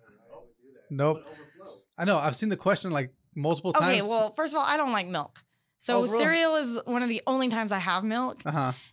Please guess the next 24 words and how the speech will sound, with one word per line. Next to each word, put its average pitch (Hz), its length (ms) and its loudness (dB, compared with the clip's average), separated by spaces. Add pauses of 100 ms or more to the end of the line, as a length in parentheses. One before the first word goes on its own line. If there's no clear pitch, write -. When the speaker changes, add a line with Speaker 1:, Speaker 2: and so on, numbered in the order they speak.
(140)
Speaker 2:
And 226 440 0
I 254 100 0
think 269 120 0
it's 269 80 -4
'cause 240 120 -8
I'm 214 160 -4 (120)
partly 190 300 -2
lactose. 139 640 -6
Like, - 180 -6
it, 117 180 -6
Speaker 1:
Okay. 143 100 0
Speaker 2:
like, 196 220 0
even 233 200 -2
ice 185 260 -2
cream, 220 340 -4
I 185 120 -2
like 196 180 -2
Dewar's 185 460 -4 (100)
ice 180 280 -4
milk 190 320 -2
because 185 260 -6
it's, 175 160 -8
like, 165 120 -4
non-fat. 170 600 -4